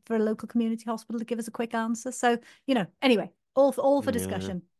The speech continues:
Speaker 1: All
Speaker 2: But
Speaker 1: for
Speaker 2: no, it's good.
Speaker 1: discussion.
Speaker 2: It's good to see that. I mean, Callie Palmer, who we've had on the podcast, who is
Speaker 1: Yeah.
Speaker 2: the National Cancer Director, and loads and loads of different things going on, um, t-, to help us detect. I mean, the, the cervical cancer screening, um, that, that she talked about when she came on with us, the blood in pee cancer warnings.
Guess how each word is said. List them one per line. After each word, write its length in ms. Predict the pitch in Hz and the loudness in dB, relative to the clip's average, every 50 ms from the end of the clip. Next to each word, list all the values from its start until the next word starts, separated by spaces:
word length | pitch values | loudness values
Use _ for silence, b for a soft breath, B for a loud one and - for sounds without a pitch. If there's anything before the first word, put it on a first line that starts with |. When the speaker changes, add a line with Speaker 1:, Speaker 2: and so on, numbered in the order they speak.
| b b - | b b -4
Speaker 1:
All 140 | 247 254 254 | -2 0 2
Speaker 2:
But 80 | 151 | 4
Speaker 1:
for 40 | 160 | 6
Speaker 2:
no, 60 | 165 | 6
it's 100 | 165 156 | 6 6
good. 160 | - 196 185 180 | 4 4 4 4
Speaker 1:
discussion. 120 | 175 196 | 2 0
Speaker 2:
It's 100 | 156 156 | 0 0
good 160 | - 180 165 - | 0 0 0 0
to 60 | 143 | -2
see 180 | - - 147 131 | -4 -2 -2 0
that. 220 | 113 117 107 - | 0 0 -2 -2
I 60 | 127 | -2
mean, 180 | 131 131 131 123 | -2 -2 -2 -2
Callie 240 | - 143 135 135 123 | -2 -2 -2 -2 -2
Palmer, 340 | - 127 123 120 113 110 101 | -2 0 0 0 0 0 0
who 140 | 104 104 | 0 -2
we've 120 | 104 104 92 | -2 -4 -4
had 160 | 101 107 104 | -4 -4 -4
on 140 | 101 101 98 | -4 -4 -6
the 60 | 95 | -6
podcast, 580 | - 104 98 87 - - 95 95 92 87 85 - | -4 -6 -6 -4 -2 -2 0 0 0 0 -2 -4
who 140 | 95 98 | -4 -4
is 60 | 101 92 | -4 -4
Speaker 1:
Yeah. 100 | 92 - | -4 -6
Speaker 2:
the 60 | - | -6
National 260 | 98 95 - - 95 | -6 -6 -6 -6 -6
Cancer 260 | - 101 92 87 - - | -6 -4 -6 -6 -6 -6
Director, 640 | 95 95 95 87 82 - - 95 92 92 87 - | -4 -2 -2 -2 -4 -6 -6 -4 -4 -4 -4 -6
and 240 | - 101 110 120 127 | -6 -6 -6 -4 0
loads 300 | 135 143 147 143 139 110 | 0 2 2 2 2 2
and 100 | 117 110 | 2 2
loads 160 | 110 107 101 | 2 2 0
of 60 | 98 98 | -2 -4
different 220 | 92 90 98 90 | -8 -8 -10 -8
things 200 | 101 95 92 90 | -8 -8 -8 -6
going 280 | - 98 95 95 95 101 | -6 -6 -4 -4 -4 -4
on, 420 | 95 87 78 71 80 87 85 - - | -4 -6 -6 -8 -12 -14 -14 -14 -14
um, 400 | - 98 98 92 92 92 92 90 | -12 -10 -8 -8 -8 -8 -10 -10
t-, 100 | - - - _ | -12 -16 -16 _
to 140 | - 107 87 | -8 -6 -4
help 260 | - 101 95 - - | -2 -2 -4 -2 -4
us 140 | 98 87 - | -6 -6 -6
detect. 400 | - - 90 - - 95 - - | -10 -14 -10 -8 -6 -6 -6 -6
I 40 | 95 | -8
mean, 180 | 101 95 95 | -8 -6 -6
the, 100 | 92 95 | -6 -8
the 180 | 90 82 - 98 | -10 -10 -8 -8
cervical 440 | - - 113 104 98 98 - 95 95 | -4 -2 -2 -2 -2 -2 -6 -8 -8
cancer 520 | - - 101 101 90 - - - 92 95 B B B B B B B B | -8 -6 -8 -6 -6 -8 -6 -6 -6 -6 B B B B B B B B
screening, 840 | - - - - 117 107 104 101 98 98 98 98 98 98 95 92 - _ - | -12 -10 -8 -2 0 2 2 2 2 0 0 0 -2 -4 -6 -8 -10 _ -12
um, 560 | 98 95 92 95 92 92 92 90 90 85 78 _ _ | -10 -10 -10 -8 -10 -10 -10 -10 -12 -12 -16 _ _
that, 220 | 95 104 - - - | -12 -12 -12 -12 -12
that 140 | 98 90 | -12 -12
she 160 | - - 107 95 | -10 -8 -8 -8
talked 260 | - - 95 87 - | -6 -6 -6 -6 -6
about 160 | - 92 90 | -8 -8 -6
when 100 | 87 87 | -6 -8
she 120 | - 101 | -10 -10
came 200 | - - 98 92 | -10 -8 -8 -6
on 60 | 92 92 | -6 -6
with 100 | 92 95 | -6 -6
us, 160 | 95 - - | -6 -8 -6
the 120 | - 113 | -6 -8
blood 380 | - - - 120 123 151 160 165 | -8 -6 -4 -2 -2 -2 -2 -2
in 260 | 160 165 151 139 - _ | 0 0 0 0 -2 _
pee 340 | - - 156 147 139 120 - | -4 -2 -2 0 0 -2 -4
cancer 440 | - - - 117 107 - - - 98 | -6 -8 -8 -8 -6 -6 -6 -6 -6
warnings. 480 | 90 92 92 90 87 87 90 90 - | -6 -6 -6 -6 -6 -8 -8 -8 -10